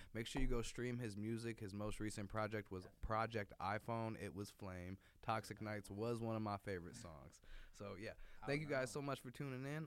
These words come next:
Speaker 1: I wanna thank Venue by four M, and I wanna thank Poetic Productions for recording and developing the video a-, the visual adaptation to this podcast.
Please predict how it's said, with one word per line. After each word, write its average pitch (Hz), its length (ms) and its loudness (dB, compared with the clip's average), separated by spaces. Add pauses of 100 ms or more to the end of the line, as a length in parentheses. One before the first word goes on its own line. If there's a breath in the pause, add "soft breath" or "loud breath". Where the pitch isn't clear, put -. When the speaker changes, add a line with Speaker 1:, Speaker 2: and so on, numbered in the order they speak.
Speaker 1:
I 135 60 0
wanna 120 240 2
thank 120 360 0
Venue 139 520 0 (300)
by 101 140 2 (100)
four 117 240 4
M, 120 340 2
and - 20 2
I 107 60 2
wanna 110 200 0
thank 113 260 -2
Poetic 104 320 2
Productions 101 520 0
for 98 140 -4
recording 101 720 0
and 98 380 0 (140)
developing 95 560 0
the 90 60 0
video 92 420 0 (120)
a-, 90 140 2 (120)
the 92 100 0
visual 107 460 4
adaptation 92 880 -2 (340 loud breath)
to 95 100 0
this 85 400 -4 (220)
podcast. - 680 -8